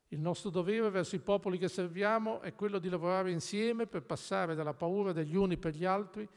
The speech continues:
ad avere fiducia gli uni negli altri, fiducia nei valori che ci legano e fiducia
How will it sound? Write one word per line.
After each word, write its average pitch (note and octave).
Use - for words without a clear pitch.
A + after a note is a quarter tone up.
ad D3+
avere F3+
fiducia F#3
gli D3+
uni D#3+
negli C#3
altri, A#2+
fiducia E3+
nei D3+
valori D3
che C#3
ci -
legano G#3
e -
fiducia E3+